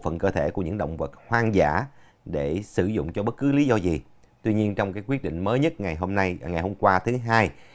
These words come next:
thì, à, à, cái, à, cái cơ quan kiểm soát về động vật hoang dã của Trung Quốc đã quyết định cho phép một số những cái bộ phận của những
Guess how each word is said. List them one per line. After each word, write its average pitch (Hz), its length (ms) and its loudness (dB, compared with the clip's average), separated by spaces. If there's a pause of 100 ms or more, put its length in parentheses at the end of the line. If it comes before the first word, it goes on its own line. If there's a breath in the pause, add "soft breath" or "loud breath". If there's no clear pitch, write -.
(180 loud breath)
thì, 87 180 0
à, 80 520 2 (380 loud breath)
à, 76 380 0
cái, 123 260 2
à, 90 380 4 (140)
cái 120 120 0
cơ 110 260 2
quan 95 380 2
kiểm 85 260 -6
soát 120 300 -2
về 87 180 -2
động 71 140 -4
vật 71 160 -8
hoang 90 260 -4
dã 71 280 -2 (100)
của 71 340 -4 (120)
Trung 101 200 2
Quốc 160 160 8 (400 loud breath)
đã 80 200 4 (100)
quyết 143 180 -2
định 82 280 -2
cho 104 180 8
phép 123 360 0
một 87 240 -2
số 131 480 4 (320 soft breath)
những 92 120 0
cái 127 100 -2
bộ 85 180 2
phận 82 360 0
của 90 140 -6
những 98 340 -4